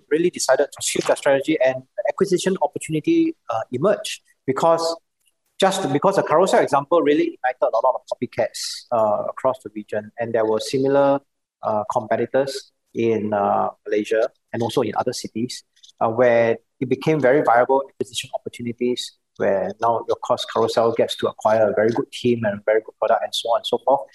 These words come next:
and get into a new market. So there's nothing wrong with pulling back and then reconsidering, do we want to do so organically or inorganically?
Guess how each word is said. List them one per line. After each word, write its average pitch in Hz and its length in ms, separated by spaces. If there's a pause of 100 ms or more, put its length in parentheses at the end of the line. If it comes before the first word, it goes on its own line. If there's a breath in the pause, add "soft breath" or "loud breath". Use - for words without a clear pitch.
(140 loud breath)
and 185 120
get 170 140
into - 160
a 117 40
new 127 140
market. - 340 (420 loud breath)
So 226 120
there's 170 120
nothing 180 320
wrong 156 260
with - 100 (100)
pulling 143 220
back 139 200
and - 100
then 127 180
reconsidering, 131 760 (180)
do 123 80
we 143 120
want 156 200
to 131 100
do 139 180
so 143 360
organically 143 640
or - 220 (120)
inorganically? 101 640